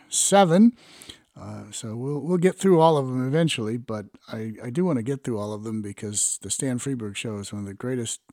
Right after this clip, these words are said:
radio comedy shows ever, and it happens to be one of the, I think, the last <laughs> radio comedy show ever. There weren't too many, uh, can't think of any that were on after nineteen fifty-seven. So, um,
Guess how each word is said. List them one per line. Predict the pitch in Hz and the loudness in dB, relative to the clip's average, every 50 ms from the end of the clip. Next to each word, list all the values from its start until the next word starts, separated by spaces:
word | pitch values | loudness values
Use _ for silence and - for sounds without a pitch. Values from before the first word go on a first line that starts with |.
| - | -6
radio | - 139 139 139 127 113 104 | -4 -2 -2 0 -2 -4 -4
comedy | - 143 143 135 120 117 | -4 -4 -2 -2 -2 -2
shows | 107 - 127 120 107 98 | -4 -4 -4 -4 -6 -4
ever, | - - 196 202 185 202 208 202 - - - - - - - _ - | -2 2 2 4 4 4 2 2 -2 -10 -18 -18 -20 -20 -20 _ -10
and | 139 131 131 | -8 -4 -2
it | 123 | -2
happens | 131 131 - 143 123 117 - | -2 -2 -4 -6 -6 -6 -6
to | 123 | -4
be | 123 127 | -2 -2
one | 123 127 127 131 | -2 -2 -2 -2
of | 123 120 113 | -4 -4 -6
the, | 113 110 107 - 123 120 113 110 104 104 _ - | -10 -12 -14 -14 -12 -12 -10 -10 -12 -14 _ -12
I | - 113 | -12 -10
think, | - - 131 175 147 - | -6 -4 -2 -2 -2 -4
the | 104 107 143 175 175 | -4 0 2 2 2
last | 139 131 165 202 180 139 - - - - - | 4 4 4 4 4 4 2 0 -2 -2 -4
<laughs> | |
radio | - 127 139 123 - - 151 123 | -2 0 0 0 2 2 0 0
comedy | - - - - 151 - 117 - - 117 | 0 -2 -4 -4 -4 -4 -4 -6 -8 -8
show | 95 - - 107 98 92 | -8 -6 -4 -4 -4 -4
ever. | 92 104 104 101 120 139 143 - - - - - - _ | -6 -6 -6 -6 -6 -8 -8 -10 -14 -20 -20 -20 -18 _
There | - 113 | -10 -8
weren't | 110 117 117 120 - | -6 -6 -8 -8 -8
too | - 131 | -8 -6
many, | 107 107 117 113 110 - - _ _ _ _ - | -4 -4 -4 -6 -6 -10 -14 _ _ _ _ -20
uh, | - - _ _ - 120 117 110 - _ _ _ - | -20 -20 _ _ -18 -18 -16 -18 -18 _ _ _ -12
can't | - 127 113 - | -8 -8 -6 -6
think | - 123 113 | -6 -8 -6
of | 95 95 | -4 -2
any | 147 180 160 120 104 - - - - _ _ | 0 0 0 0 -2 -6 -12 -20 -20 _ _
that | - - | -14 -12
were | - 113 107 110 | -10 -10 -8 -8
on | 113 110 110 | -8 -8 -8
after | 110 110 110 - - | -8 -8 -10 -8 -8
nineteen | 107 104 104 110 104 - 107 95 | -6 -6 -6 -6 -8 -8 -10 -10
fifty-seven. | - - 101 - - 98 - - 147 147 135 101 104 113 - _ _ - - _ _ _ | -10 -10 -12 -12 -12 -10 -8 -6 -6 -6 -6 -6 -6 -8 -10 _ _ -20 -20 _ _ _
So, | - - - - 104 101 101 101 101 98 | -12 -10 -8 -8 -8 -8 -10 -10 -12 -12
um, | 107 110 101 95 92 95 92 90 - | -12 -12 -10 -10 -10 -10 -12 -12 -16